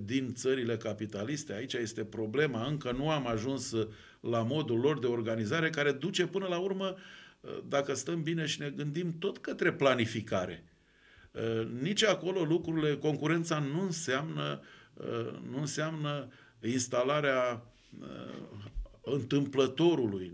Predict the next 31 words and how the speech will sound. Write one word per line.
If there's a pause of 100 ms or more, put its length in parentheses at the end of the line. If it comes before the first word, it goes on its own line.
Nu,
lucrurile
sunt,
uh, (420)
bine
puse
la
punct
și
acolo. (120)
E
bine, (420)
până
în,
uh,
până
când
la
noi, (320)
uh,
se
va, (320)
mm, (540)
să
zicem
noi, (120)
contura
un
proces,
uh, (600)
similar,